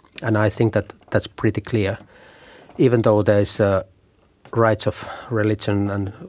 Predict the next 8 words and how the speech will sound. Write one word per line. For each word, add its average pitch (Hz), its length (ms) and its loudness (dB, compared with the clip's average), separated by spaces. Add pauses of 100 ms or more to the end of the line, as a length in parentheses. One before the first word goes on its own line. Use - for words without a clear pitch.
all 107 120 0
that 98 120 -4
stuff, - 460 -6 (920)
there 104 120 0
is - 100 -4
still 107 260 -2
state - 360 -4
law. 117 300 -8